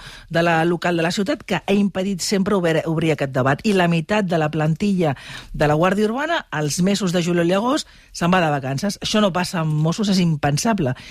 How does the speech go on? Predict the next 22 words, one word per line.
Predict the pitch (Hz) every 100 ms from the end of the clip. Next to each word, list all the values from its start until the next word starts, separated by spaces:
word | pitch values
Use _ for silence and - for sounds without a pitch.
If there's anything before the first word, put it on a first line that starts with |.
| -
és | 165
impossible. | 175 160 151 247 247 175 123 - - - -
Eh, | 185 170 156
però | 151 143
la |
Guàrdia | 139 151
Urbana | 156 190
ho |
fa. | - 151 - -
I | 143 135 123 120 123 120 113 -
també | 120 135 151
és | 151
veritat | 156 170 170
que |
després | 165 - 175
tenen | - 170
una | 165 151
bossa | 160 -
d'hores | 160 165 170 180 - - - -
enorme | - 175 220 226 220 220
que | - 156 147 143 143
compensa | 160 160 147 185 180 - 185